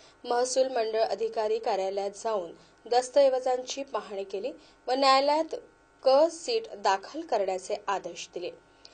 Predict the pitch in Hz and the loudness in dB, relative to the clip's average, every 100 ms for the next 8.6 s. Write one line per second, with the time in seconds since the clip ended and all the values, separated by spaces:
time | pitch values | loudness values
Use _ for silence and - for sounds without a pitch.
0 | _ - 262 294 320 320 320 311 311 320 | _ 2 6 6 6 4 2 -2 -4 -2
1 | 240 - 226 226 233 240 - 196 196 214 | -2 -2 -6 -4 -2 -2 -4 -4 -4 -4
2 | - 208 196 180 170 - 208 254 208 180 | -4 -4 -4 -6 -8 -8 -10 -8 -6 -6
3 | 175 208 208 196 180 175 180 202 226 240 | -4 -4 -4 -4 -6 -6 -4 -4 -4 -4
4 | 196 196 214 214 208 208 208 - 208 214 | -6 -6 -8 -6 -6 -6 -8 -6 -6 -4
5 | - 233 226 208 208 240 285 285 277 277 | -4 -2 -2 -2 -2 -2 -4 -4 -4 -6
6 | - _ _ - 226 220 294 311 190 131 | -20 _ _ 2 2 2 -2 0 0 -2
7 | - _ _ _ - 269 254 262 285 302 | -8 _ _ _ 0 4 4 6 4 4
8 | 302 208 190 185 185 185 | 0 0 0 -2 -2 -4